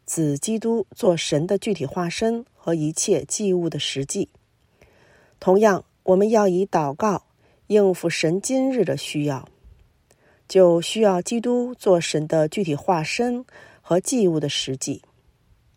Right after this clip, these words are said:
我们也需要会幕的应验，就是做神居所的召会。哈拿不是在家里有得胜的祷告，我们需要在教会生活中有神的具体化身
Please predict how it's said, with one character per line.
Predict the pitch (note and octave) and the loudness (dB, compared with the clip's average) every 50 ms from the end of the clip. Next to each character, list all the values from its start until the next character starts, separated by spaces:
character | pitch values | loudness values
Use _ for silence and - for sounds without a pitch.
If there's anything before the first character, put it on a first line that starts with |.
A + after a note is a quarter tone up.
| _ _ _ _ _ _ _ | _ _ _ _ _ _ _
我 | - D#3+ | 0 2
们 | E3+ F#3 F#3 | 4 4 4
也 | F3+ D#3 | 4 4
需 | D3 - - - E3+ | 2 -2 -4 2 4
要 | F3 E3 D#3 D#3 D#3 E3 F3 - _ _ _ _ _ _ _ _ _ _ _ | 4 4 4 2 0 -4 -8 -12 _ _ _ _ _ _ _ _ _ _ _
会 | - - C#4 C4 G#3 E3+ | 0 2 4 4 4 2
幕 | F3 G3+ G3+ F#3 | 0 -2 -2 0
的 | D#3 D3+ | 0 0
应 | F3+ G3 F3+ D#3+ D3+ | -2 -2 -2 -4 0
验， | F3+ F#3+ E3+ D3+ - _ _ _ _ _ _ _ _ - - - _ _ | 0 0 0 -2 -6 _ _ _ _ _ _ _ _ -20 -20 -20 _ _
就 | - C#4 B3+ | 0 0 4
是 | - G3 | 4 4
做 | F3+ - A3 G3+ F#3 | 4 6 4 4 4
神 | - - D#3 D3 D#3+ | 2 0 -2 -2 -2
居 | F3 - B3 B3 | -4 -4 -6 -6
所 | A#3+ - D3+ C#3 | -4 -4 -6 -6
的 | - C#3 | -6 -6
召 | - - D#3+ D3+ D3+ | -2 -2 -2 -2 -2
会。 | D3+ - F3+ D3 - - _ _ _ _ _ _ _ _ _ - _ _ _ _ _ _ _ | -4 -2 -4 -4 -4 -6 _ _ _ _ _ _ _ _ _ -20 _ _ _ _ _ _ _
哈 | _ - C#4+ D#4 | _ 0 2 4
拿 | C#4 A3 F3 E3+ F3 | 4 4 4 2 0
不 | - - G3 | 0 -4 -4
是 | - A3 | -4 -2
在 | F#3+ - F3+ E3+ | 0 2 2 2
家 | E3 - C4 B3 B3 | 2 0 0 0 2
里 | G#3+ F3+ D3 D3 D3+ D3+ | 0 0 0 0 -2 -2
有 | D#3 C#3 C3+ | -2 -4 -4
得 | - - D3+ D3 D#3 | -4 -4 -6 -6 -4
胜 | - - - G#3 | -4 -2 -2 -2
的 | F3+ D3+ | -2 -2
祷 | - - C3+ C#3 C3+ | -4 -4 -8 -10 -8
告， | - - E3+ D#3 - - _ _ _ _ - - _ _ _ _ _ _ _ _ _ _ | -4 -4 -4 -4 -4 -8 _ _ _ _ -20 -20 _ _ _ _ _ _ _ _ _ _
我 | - G3+ | 0 2
们 | A#3+ C#4 | 2 2
需 | - - C#4 | 0 2 2
要 | C#4 A#3 G3 | 2 2 2
在 | F#3 - F#3+ E3+ | 0 0 0 0
教 | - - F#3+ F3+ | 2 0 0 0
会 | - F#3 | 0 -2
生 | E3+ - - C4+ C#4 C#4 | -2 -2 -2 -2 -4 -4
活 | - - C#3+ D3 | -4 -6 -8 -8
中 | - C#3+ C#3+ C#3+ C#3 - _ _ _ _ _ _ _ | -6 -8 -8 -8 -10 -12 _ _ _ _ _ _ _
有 | - D#3+ D#3 D3 C#3+ | 2 2 2 2 0
神 | - - E3 E3+ | -2 -2 -2 -2
的 | F3 | -2
具 | F3+ - G#3+ | -2 -2 -4
体 | F#3+ - F#3 | -4 -4 -6
化 | D3 - F#3 F3 E3 | -4 -4 -4 -4 -4
身 | E3+ - - A#3 A#3 A#3 A3+ | -4 -4 -2 -2 -2 -2 -6